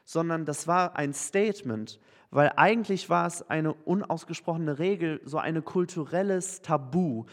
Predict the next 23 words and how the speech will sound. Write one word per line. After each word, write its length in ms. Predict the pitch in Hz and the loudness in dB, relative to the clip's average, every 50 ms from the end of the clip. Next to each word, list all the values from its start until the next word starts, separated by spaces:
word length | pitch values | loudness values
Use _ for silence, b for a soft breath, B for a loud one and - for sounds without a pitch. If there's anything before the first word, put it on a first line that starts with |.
| B B B B | B B B B
dass 200 | - 143 143 - | -2 -2 0 2
man 260 | 165 156 151 151 151 - B B B B B B B B _ _ _ _ _ _ _ - | 2 2 2 2 -2 -6 B B B B B B B B _ _ _ _ _ _ _ 4
erstmal 460 | 139 147 165 - - 190 175 165 160 | 4 4 4 0 0 0 2 2 2
mit 320 | 151 139 139 - - - | 2 -2 -4 -4 -6 -2
Heiden 440 | 135 131 143 180 185 214 233 254 302 - - _ - | 2 2 2 2 2 0 -2 -4 -6 -8 -12 _ -2
auf 200 | 143 143 - - | -2 -2 0 2
gar 180 | - 127 135 151 | 4 4 4 4
keinen 220 | - 180 160 139 | 2 0 0 0
Fall 280 | - - 143 135 156 165 | 2 4 6 6 6 4
zusammen 340 | - 180 165 180 185 190 165 | 0 -2 0 0 0 0 0
essen 260 | 180 190 - 202 196 | -2 -2 -2 -2 0
darf 220 | 196 190 196 - | 0 0 0 0
als 220 | - 170 170 - - | -2 -6 -6 -6 -6
Jude, 320 | 185 196 214 220 220 233 B B B B | -4 -4 -2 -2 -2 -4 B B B B
aber 260 | B - 151 165 - | B 2 4 4 6
auch 180 | - 180 185 - | 4 4 4 4
mit 200 | 185 175 165 170 | 2 2 2 2
den 180 | 165 185 196 190 | 2 2 2 2
Menschen, 420 | 175 180 185 180 - - 180 165 | 0 0 -2 -2 -4 -2 -2 -2
die 120 | 156 165 160 | -2 -4 -4
quasi 300 | - - 165 165 156 151 | -2 0 0 0 0 -2
die 120 | 165 151 | 0 2
eigene 460 | - 139 160 165 170 165 160 156 151 | 2 2 2 2 0 2 2 2 0